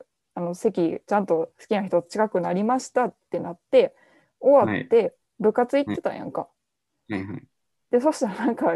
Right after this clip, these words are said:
Speaker 1: 呼び出し食らって、
Speaker 2: はあ。
Speaker 1: 先生から。
Speaker 2: はあ。
Speaker 1: で、その学級委員の子おるんやんか。<laughs>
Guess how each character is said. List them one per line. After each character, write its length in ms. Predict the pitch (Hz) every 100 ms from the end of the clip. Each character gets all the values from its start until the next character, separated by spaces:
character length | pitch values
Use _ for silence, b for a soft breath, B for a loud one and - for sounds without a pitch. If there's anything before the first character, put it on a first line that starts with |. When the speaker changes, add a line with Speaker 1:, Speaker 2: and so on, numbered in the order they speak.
| -
Speaker 1:
呼 120 | 233
び 100 | 294
出 100 | 302
し 60 | 302
食 160 | - 254
ら 100 | 180
っ 40 |
て、 340 | - - 160 - _ _ _ _ _ _ _ _ _ _
Speaker 2:
は 360 | - 135 107 -
あ。 40 | _ _ _
Speaker 1:
先 220 | - 294 -
生 240 | 220 185
か 160 | 175 165
ら。 180 | 180 - _ _ _ _ -
Speaker 2:
は 360 | 139 120 123
あ。 20 | - _ _ _ _ _ _ _ _ _ -
Speaker 1:
で、 100 | 269
そ 100 | 294
の 80 | 269
学 240 | 294 311
級 140 | 330
委 40 | 311
員 60 |
の 100 | 208
子 120 | 180 185
お 200 | 220 233
る 100 | 190
ん 60 |
や 100 | 165
ん 60 | 160
か。 380 | - 190 - - _ _ _ -
<laughs> 880 | - - - _ _ 262 - -